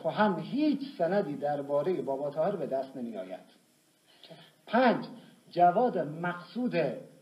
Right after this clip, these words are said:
Speaker 1: باز همدانی که یک کتاب بسیار مفصل در
Speaker 2: بله.
Speaker 1: بحث، اه، بابا طاهر میسازه، موشی به طور قطع معلوم نیست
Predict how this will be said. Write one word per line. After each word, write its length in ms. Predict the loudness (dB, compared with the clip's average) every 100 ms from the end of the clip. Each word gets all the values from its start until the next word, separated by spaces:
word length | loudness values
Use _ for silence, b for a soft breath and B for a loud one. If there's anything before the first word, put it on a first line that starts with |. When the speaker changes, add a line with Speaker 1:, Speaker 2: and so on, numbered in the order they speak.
| -2
Speaker 1:
باز 280 | 4 4 4
همدانی 760 | -4 -2 2 2 2 2 2 0
که 160 | -2
یک 220 | -6 -6 -6
کتاب 440 | -4 -4 -4 -4
بسیار 400 | -4 -2 0 2
مفصل 520 | 2 2 0 0 0
در 260 | 2 4 2
Speaker 2:
بله. 140 | 2
Speaker 1:
بحث، 220 | 0 -2 -8 B B
اه، 360 | 4 6 6 2
بابا 240 | 2 2
طاهر 280 | 4 4 2
میسازه، 760 | 0 -2 -2 0 4 6 6 4 -2 B B B -8
موشی 280 | -4 -2 0
به 180 | 2 2
طور 300 | 4 4 2
قطع 560 | 0 2 2 2 -2
معلوم 460 | -4 -2 2 4 6
نیست 380 | 6 4 2